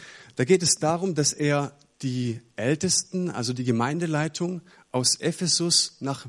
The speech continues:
Milet ruft. Und er sagt ihnen Folgendes. „Leute, ich empfinde es, in jede Stadt, in die ich z-, in der letzten Zeit komme, da spricht der Herr zu mir. Der Heilige Geist spricht und er sagt mir,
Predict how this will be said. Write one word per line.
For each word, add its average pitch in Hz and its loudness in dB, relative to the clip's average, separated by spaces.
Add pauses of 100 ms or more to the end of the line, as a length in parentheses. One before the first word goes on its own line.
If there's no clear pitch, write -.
Milet 135 -2
ruft. - -10 (720)
Und 135 0
er 143 2
sagt 156 2
ihnen 156 2
Folgendes. 160 0 (440)
„Leute, 170 6 (920)
ich 151 4
empfinde 165 6
es, 147 4
in - 2
jede 196 4
Stadt, 185 4
in 151 2
die 170 2
ich - -2
z-, - -4
in 147 -2
der 143 4
letzten 160 2
Zeit 143 0
komme, 135 0
da 131 -6
spricht - -2
der 131 2
Herr 131 0
zu - -2
mir. 101 0
Der 110 0
Heilige 170 4
Geist 151 2
spricht - -2
und 139 -2
er 131 0
sagt 143 0
mir, 127 0